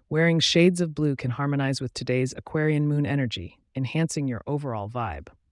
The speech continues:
Culinary-wise, indulge in some honey-sweetened treats. Honey is not only natural and healthy, but it could also sweeten the outcome of today's events. As for a sneak peek into tomorrow,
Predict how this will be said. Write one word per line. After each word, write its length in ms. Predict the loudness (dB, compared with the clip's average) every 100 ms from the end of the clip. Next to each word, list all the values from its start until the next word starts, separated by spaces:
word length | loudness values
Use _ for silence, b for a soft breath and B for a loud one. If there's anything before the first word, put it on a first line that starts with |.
| _ 0
Culinary-wise, 840 | 4 6 6 4 0 -2 -2 -4 -4
indulge 440 | 0 4 6 4
in 100 | 2
some 160 | 0 -2
honey-sweetened 720 | 0 2 2 0 -4 -4 -4
treats. 480 | -4 -6 -8 -12 -16 -18
Honey 320 | _ 2 4 4
is 100 | 0
not 180 | 0
only 220 | 0 0 0
natural 560 | 2 2 0 -4 -4
and 160 | -4 -2
healthy, 480 | -2 -2 -4 -12 -14 b b b b _
but 100 | -6
it 80 | -4
could 160 | -6
also 360 | 0 0 2 -2
sweeten 420 | -2 -4 -4 -2
the 140 | -4 0
outcome 400 | -2 -2 -8 -8
of 140 | -8
today's 320 | -8 -6 -6 -8
events. 580 | -10 -12 -14 -20 -20 _ _
As 240 | 4 4
for 140 | 2 0
a 60 | 2
sneak 360 | 2 2 2
peek 240 | -2 0 0
into 200 | -2 -4
tomorrow, 640 | -2 0 0 0 -2